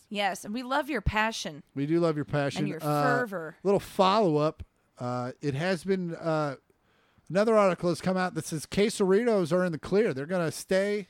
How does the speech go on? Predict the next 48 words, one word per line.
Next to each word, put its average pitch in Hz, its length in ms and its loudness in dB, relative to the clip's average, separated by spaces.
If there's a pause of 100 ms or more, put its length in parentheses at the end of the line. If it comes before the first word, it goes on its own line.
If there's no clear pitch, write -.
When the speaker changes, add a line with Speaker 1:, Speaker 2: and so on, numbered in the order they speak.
(580)
Speaker 2:
They're 147 100 -2
staying. 196 460 2 (140)
Speaker 1:
No, 247 300 2
that 226 160 4
is 220 140 -6
not 254 180 4
true. 185 400 -4
What 208 180 -6
that 226 140 2
article 254 340 0
said, 208 440 -2 (120)
you 226 100 -8
can 247 120 -8
still 330 320 -2
order 320 220 -2
quesaritos 226 720 -6
through 233 180 -8
online 208 360 -2
ordering 190 380 -4
apps 180 340 -2
like 180 120 -10
the 190 60 -12
Taco 196 380 -4
Bell 185 320 -4
app 226 340 -4
and 196 140 -4
I 180 80 -2
think 202 220 -10
maybe 185 180 -8
Postmates, 214 540 -6
but 208 100 -12
they 208 100 -2
are 202 60 -2
not 208 260 4
on 196 120 0
the 180 80 -4
menu. 160 420 -12
Speaker 2:
Oh, 226 240 2
no 226 280 2
shit. 233 440 -2
So 175 140 -2
now 180 180 4
we're 190 160 4
going 202 280 -2
secret 214 420 2
menu, 214 500 6
In-N-Out 208 480 2
style. 127 420 -6